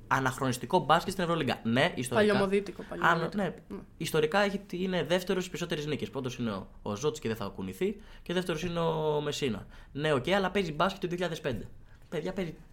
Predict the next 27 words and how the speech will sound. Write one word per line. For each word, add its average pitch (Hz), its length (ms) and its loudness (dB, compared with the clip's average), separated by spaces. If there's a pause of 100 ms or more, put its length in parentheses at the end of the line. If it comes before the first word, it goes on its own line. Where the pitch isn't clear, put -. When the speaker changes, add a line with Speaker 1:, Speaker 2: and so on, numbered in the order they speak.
Speaker 1:
παίζει, 196 320 0 (100)
παίζει 185 240 0
μπάσκετ 196 280 0
Speaker 2:
Δεν 196 80 4
Speaker 1:
δύο 240 100 4
χιλιάδες - 0 -
πέντε, 330 140 8
Speaker 2:
λέμε 370 80 10
ότι 349 160 6
είναι 294 120 6
Speaker 1:
του 247 180 12
Speaker 2:
άσχημο 180 120 12
το 208 60 12
Speaker 1:
ενενήντα 190 220 8
εφτά, 190 80 12
Speaker 2:
μπάσκετ, 190 220 6
Speaker 1:
του 170 100 8
Speaker 2:
απλά 220 120 10
είναι - 100 8
Speaker 1:
ενενήντα - 180 8
οκτώ, 302 220 4
Speaker 2:
παλιό. 185 120 4
Speaker 1:
με 185 80 4
πενήντα 139 300 4
πέντε 151 240 2
πόντους, 156 380 -2
εξήντα, 156 460 -4